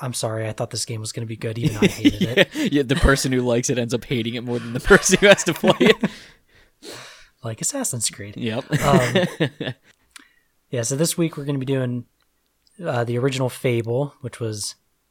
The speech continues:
Speaker 1: my choice. Um, we'll see if I continue to have that as my choice or if I
Speaker 2: <laughs>
Speaker 1: end up regretting this decision. So let's, let's get right into it with, uh, what was your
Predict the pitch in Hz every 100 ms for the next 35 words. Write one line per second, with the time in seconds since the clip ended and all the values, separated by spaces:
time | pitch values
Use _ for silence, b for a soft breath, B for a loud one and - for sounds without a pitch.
0 | _ 123 120 113 120 110 131 - - -
1 | 117 107 104 98 - 123 - 117 113 -
2 | _ _ _ 123 - 120 131 123 113 117
3 | 120 113 117 123 110 113 110 110 - 110
4 | 110 - 107 190 110 107 185 - 147 117
5 | - - B B B 135 139 135 127 123
6 | - 127 127 117 120 117 _ _ _ -
7 | - 165 170 180 208 - 226 190 175 147
8 | 135 - 110 107 135 135 143 127 123 113
9 | _ _ _ - b b b b _ -
10 | 208 220 190 202 185 175 170